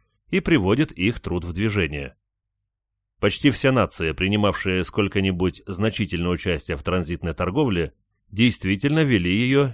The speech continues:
именно таким образом. "Самый род торговли", — получил, вероятно, от этого свое название, ибо жители таких стран являлись и перевозчиками для других стран. Однако эта особенность отнюдь не представляется необходимо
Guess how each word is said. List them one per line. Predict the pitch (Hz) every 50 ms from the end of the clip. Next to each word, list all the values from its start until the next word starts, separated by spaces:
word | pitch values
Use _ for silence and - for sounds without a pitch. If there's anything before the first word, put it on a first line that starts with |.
| - _
именно | - 87 82 85 87 92 110
таким | - 135 127 - 156 156 160
образом. | 143 87 82 82 73 80 78 71 - - _ _ _ _ _ _ _ _ _ _ _ _ _ _ _ _
"Самый | - - - 113 117 123 123 120 120
род | 117 123 113 - -
торговли", — | - 117 120 113 113 117 98 82 78 76 78 76 71 - - _ _
получил, | - 90 90 92 92 - - 98 90
вероятно, | 87 87 90 90 92 107 120 - - 107 90
от | - -
этого | 87 80 92 90 87
свое | - - 95 90 87
название, | 85 85 85 78 76 92 113 120 123 120 117 117 -
ибо | - - 151 151 143 131
жители | 110 104 135 135 - 135 120
таких | 113 - 110 - 113 95
стран | - - 98 113 123 123
являлись | 104 92 87 90 95 95 87 82 - -
и | - 104
перевозчиками | - - 87 85 78 73 85 107 104 - - 131 - 131 120 110
для | 80 76 78
других | 71 67 80 85 82 98 92
стран. | - - 110 98 80 67 - _ _ _ _ _ _ _ _ _ _ _ _ _ _ _ _ _ _
Однако | - 85 85 80 127 151 151 - 143
эта | - 127 117 - 101 90
особенность | 87 - - 147 151 127 107 90 92 85 78 -
отнюдь | - 85 85 - 120 135 117
не | 120 127 113
представляется | - 120 110 - - - 117 113 110 101 87 80 73 - - 82
необходимо | 85 82 - - - 90 92 127 135 139 135 123